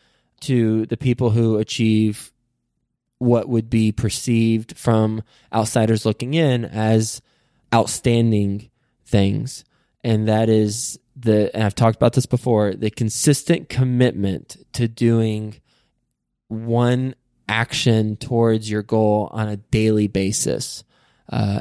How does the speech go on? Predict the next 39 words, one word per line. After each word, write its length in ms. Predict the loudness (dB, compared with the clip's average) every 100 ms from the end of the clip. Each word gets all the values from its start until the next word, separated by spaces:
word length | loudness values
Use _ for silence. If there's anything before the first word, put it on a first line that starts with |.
| -2
and 160 | 2
then 100 | 2
sticking 720 | 2 -2 -4 -2 -2 0 2
with 240 | 2 0 -2
it. 100 | -2
That's 220 | -2 0
why 80 | -2
I 60 |
do 140 | 2 2
the 80 | 2
daily 300 | 0 0 0
podcast. 640 | -2 -2 0 -2 -2 -2
There's 160 | -2
no 320 | 0 2 2 0
other 300 | 0 2 0
crazy 460 | -2 -2 0 2 0
person 420 | 0 0 0 -4
out 300 | -2 -2 2
there, 320 | 2 2 -4 -10 _ _ _
uh, 280 | -2 0 0
who 280 | 0 0 0 -4
is 220 | -2 0
in 140 | 0
real 260 | 2 2 2
estate, 560 | 0 -2 0 0 -4 -18 _ _ _
who 120 | -4
does 380 | 0 2 2 -2
a 140 | -4 -4
daily 340 | -2 0 0
podcast 800 | -2 -2 -2 0 0 2 0 -2
in 140 | -4 0
real 180 | 2
estate 340 | 0 0 -2 0
for 160 | 2
as 120 | 4 4
long 240 | 0 -2
as 100 | 0
I 120 | 2
have 420 | 2 -2 -8 -12